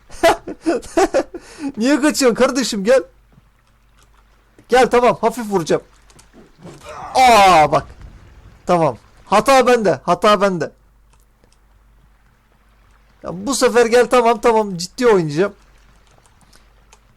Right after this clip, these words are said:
Gel. Tamam, gel, gel, gel, gel. Buradayım. Ama kaçarak olmaz. Aniden dönüp vuracak büyük ihtimalle. Önüne çıkarım. Ama olmaz ki böyle kaçarsan. Gel buraya.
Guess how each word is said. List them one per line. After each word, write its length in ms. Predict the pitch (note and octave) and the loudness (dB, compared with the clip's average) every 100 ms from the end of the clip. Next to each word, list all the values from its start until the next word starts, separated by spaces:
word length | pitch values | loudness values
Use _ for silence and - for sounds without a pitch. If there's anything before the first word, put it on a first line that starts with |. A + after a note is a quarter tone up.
| - | -2
Gel. 220 | A3+ G#3+ - _ _ _ _ - - _ - _ _ _ _ _ _ _ - _ _ _ - _ _ _ - | -2 -2 -6 _ _ _ _ -20 -20 _ -20 _ _ _ _ _ _ _ -20 _ _ _ -20 _ _ _ -10
Tamam, 400 | F3+ C#3 D3 G3+ | -8 -4 -4 -2
gel, 200 | E3 D3+ | -2 -2
gel, 180 | C#3+ C#3+ | -2 -4
gel, 260 | C#3 C#3 | -4 -4
gel. 180 | D3+ G3 | -4 -2
Buradayım. 420 | F#3 G#3+ A#3+ B3 - _ _ - | -4 2 2 2 -2 _ _ -4
Ama 240 | B3+ C#4+ | 0 0
kaçarak 380 | A3+ A3 C#4 A#3 | 0 0 0 2
olmaz. 260 | B3+ B3 | 0 0
Aniden 420 | - G#3+ B3+ B3 A3 | 0 2 2 0 -2
dönüp 240 | B3 G#3 | -4 -2
vuracak 320 | G#3+ G#3+ A3 | -2 -2 -4
büyük 140 | F#3 C#3 | -6 -8
ihtimalle. 420 | E3 D#3 A3 A3+ - | -8 -6 -6 -8 -10
Önüne 260 | F3 G3+ | -8 -8
çıkarım. 340 | G3+ - D#3 F3+ _ _ _ _ _ _ _ - _ _ _ _ _ - - _ _ _ _ _ _ _ _ _ _ _ _ _ _ - | -10 -6 -6 -8 _ _ _ _ _ _ _ -20 _ _ _ _ _ -20 -20 _ _ _ _ _ _ _ _ _ _ _ _ _ _ -6
Ama 220 | G3+ C4+ | -2 2
olmaz 360 | B3+ C#4+ D#4+ - | 2 2 0 0
ki 120 | C4 | 0
böyle 220 | C4 A#3+ | 0 0
kaçarsan. 540 | A#3 A#3 A3+ - G3+ | -2 -2 -2 0 -4
Gel 280 | F#3+ C4+ B3 | 0 0 0
buraya. 300 | A#3+ A#3+ B3 | 0 2 0